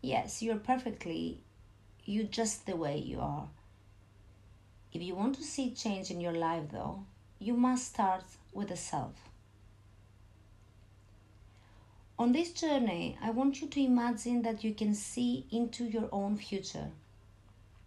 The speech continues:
You are not looking forward to a terrible future,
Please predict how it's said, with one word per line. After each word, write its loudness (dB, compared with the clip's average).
You 0
are 4
not 2
looking 2
forward 4
to 0
a 0
terrible 0
future, -6